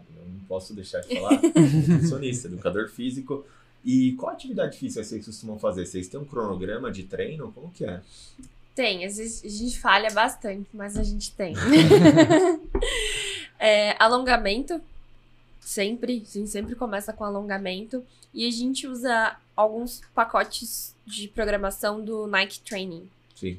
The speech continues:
Speaker 2: Não sei se
Speaker 1: Sim, sim.
Speaker 2: Aí eu não sei como o educador físico, se ele é bom ou não é, mas é o que a gente usa.
Speaker 1: <laughs> O importante é treinar,
Speaker 2: É.
Speaker 1: gente.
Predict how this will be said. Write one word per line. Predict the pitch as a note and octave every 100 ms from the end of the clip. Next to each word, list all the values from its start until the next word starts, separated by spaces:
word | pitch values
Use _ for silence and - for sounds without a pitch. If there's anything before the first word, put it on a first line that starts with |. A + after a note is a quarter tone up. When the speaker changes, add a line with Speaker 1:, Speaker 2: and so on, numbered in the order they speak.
| -
Speaker 2:
Não | F#3+
sei | - F3
se | - - F3
Speaker 1:
Sim, | F#3 G#3+
sim. | - -
Speaker 2:
Aí | F3+
eu | G#3+
não | C4+
sei | F4
como | C4+ C4+ B3+
o |
educador | A#3 G#3 G#3+ A3 G#3 G#3
físico, | G#3 G#3+ -
se | G#3 G#3
ele | F3 F3
é |
bom | F3 G#3 G#3+
ou | G3+
não | F3+ G3
é, | A#3
mas | A#3+ A#3+
é |
o | B3
que | D4
a |
gente | - D4 -
usa. | E4+ - A2+ A2+ - -
Speaker 1:
<laughs> | - - -
O | -
importante | A#2+ A#2 C3 C3+
é |
treinar, | B2+ C3+ B2+ F#2+
Speaker 2:
É. | G#3 G3+ F#3 -
Speaker 1:
gente. | F3+